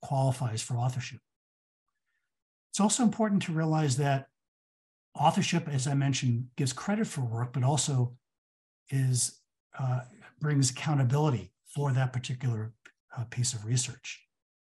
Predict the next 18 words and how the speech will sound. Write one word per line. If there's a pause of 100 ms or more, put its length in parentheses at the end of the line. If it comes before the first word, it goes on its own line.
(260)
uh,
which
is
great
if
it
becomes
highly
cited, (640)
and,
um,
not
so
great
if
it
becomes
infamous.